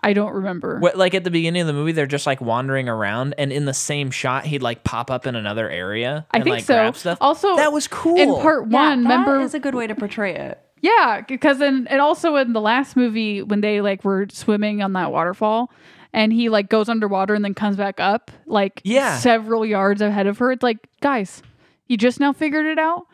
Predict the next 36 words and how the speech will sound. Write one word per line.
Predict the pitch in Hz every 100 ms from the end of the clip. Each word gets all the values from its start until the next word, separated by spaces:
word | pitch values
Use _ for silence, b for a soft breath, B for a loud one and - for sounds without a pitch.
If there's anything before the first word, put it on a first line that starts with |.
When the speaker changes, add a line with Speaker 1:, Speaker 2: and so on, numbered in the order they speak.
| B B
Speaker 1:
and | 247
then | 262
we're | 262
Speaker 2:
It's |
Speaker 1:
watching | 254 240 240
this | 226 226
movie | 262 254 262
now, | 269 285
and | 269
it's | 254
like, | 233 -
oh, | 330 247 180 -
did | 208
you | 214
forget | - 214 233 285
that | 277
you | 277 262 247
achieved | 233 262 269 277
that | 302 330 -
in | 277
the |
last | 269 277 320 277
movie? | 262
Speaker 2:
Yeah. | 370 440 262 98 - B B B B -
Speaker 1:
So |
Speaker 2:
I | 180
think | 233
that | 220
Speaker 1:
bad. | 190
Speaker 2:
was | 147
New | 147 135
Moon | 120 101 82
where | 101
they | 95 92
did | 87 71
those. | 76 69